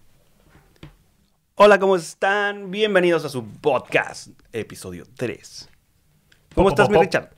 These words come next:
Speaker 2: po, po, po, po-, podcast.
Speaker 1: <laughs>
Speaker 2: Siempre había querido decir eso.
Speaker 1: Sí, yo lo
Speaker 2: O sea,
Speaker 1: digo nada más en los audios contigo.
Speaker 2: siempre lo decimos, ¿no?
Speaker 1: <laughs> Sí.
Speaker 2: Y nunca lo hemos dicho aquí frente al micrófono.
Speaker 1: ¿Cómo estás, amigo?
Speaker 2: Bien, bien, mi hermano, gracias a Dios aquí.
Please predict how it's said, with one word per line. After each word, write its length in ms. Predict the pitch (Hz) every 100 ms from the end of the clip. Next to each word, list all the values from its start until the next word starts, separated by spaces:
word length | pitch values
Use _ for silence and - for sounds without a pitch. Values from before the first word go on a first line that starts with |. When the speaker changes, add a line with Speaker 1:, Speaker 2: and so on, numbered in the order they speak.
| -
Speaker 2:
po, 120 | 160
po, 140 | 156
po, 140 | - 143
po-, 200 | 151 156
podcast. 960 | 165 151 135 - 98 95 73 - - - 131 -
Speaker 1:
<laughs> 280 | 131 131 -
Speaker 2:
Siempre 280 | 131 139 143
había 120 | 135
querido 200 | 135 139
decir 280 | 139 123 117
eso. 200 | 110 104 92 _
Speaker 1:
Sí, 500 | - - 110 110 117
yo 60 | 117
lo 60 |
Speaker 2:
O 20 | 135
sea, 80 |
Speaker 1:
digo 160 | 139 151
nada 120 | 143
más 120 | 120
en 60 | 131
los 120 | 117
audios 320 | 104 107 107
contigo. 400 | - 95 98 95 -
Speaker 2:
siempre 300 | - 131 156
lo 100 | 147
decimos, 380 | 120 147 139
¿no? 120 | 117 127 - 180
Speaker 1:
<laughs> 240 | 175 160 -
Sí. 180 | -
Speaker 2:
Y 40 | 101
nunca 180 | 117 117
lo 80 | 120
hemos 160 | 120
dicho 160 | 107 123
aquí 180 | 113 117
frente 220 | 117 110
al 60 |
micrófono. 360 | 107 101 104 104 - _ _ _ _
Speaker 1:
¿Cómo 120 | 160
estás, 280 | 196 214 208
amigo? 440 | 214 214 208 160 90 - _ -
Speaker 2:
Bien, 520 | 123 135 165 151 107
bien, 220 | 117 127
mi 20 | 139
hermano, 260 | 131 127 117
gracias 260 | 117 120
a 60 | 123
Dios 200 | 120 120
aquí. 340 | 120 123 123